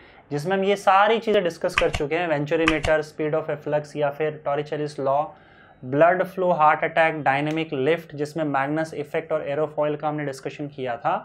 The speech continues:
और finally अब यहाँ पे हम स्प्रेयर और एटम-, एटमाइजर जो है वो किससे काम करता है और यहाँ पे बर्नौलीज थ्योरम आपको कहाँ देखने को मिलेगा, ये हम यहाँ पे डिस्कस करेंगे।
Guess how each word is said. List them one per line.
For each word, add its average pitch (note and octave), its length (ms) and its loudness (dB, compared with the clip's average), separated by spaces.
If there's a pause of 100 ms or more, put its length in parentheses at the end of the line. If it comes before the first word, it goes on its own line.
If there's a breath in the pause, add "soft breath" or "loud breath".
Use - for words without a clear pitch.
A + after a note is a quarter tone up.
(520 loud breath)
और D3+ 100 -6 (100)
finally G3 340 2
अब G3+ 100 4
यहाँ F3+ 280 4
पे G3 60 2
हम F#3+ 240 0
स्प्रेयर F#3 540 2
और G3 200 8
एटम-, E3+ 320 -2
एटमाइजर D#3+ 560 2
जो E3 120 0
है C3+ 160 0
वो D3+ 120 0 (120)
किससे F3+ 260 -2
काम D3+ 260 2
करता C3+ 380 -4
है B2+ 140 -4 (580 loud breath)
और D3+ 480 4
यहाँ D#3 300 0
पे F#3+ 140 2
बर्नौलीज F3 540 0
थ्योरम F3 220 0
आपको D#3+ 220 -2
कहाँ D3 320 -2
देखने C#3 280 -6
को C#3 100 -8
मिलेगा, C3+ 400 2
ये D3 220 -2
हम D3+ 180 -2
यहाँ C3 180 -4
पे D#3 80 -4
डिस्कस A#2 360 -8
करेंगे। - 380 -14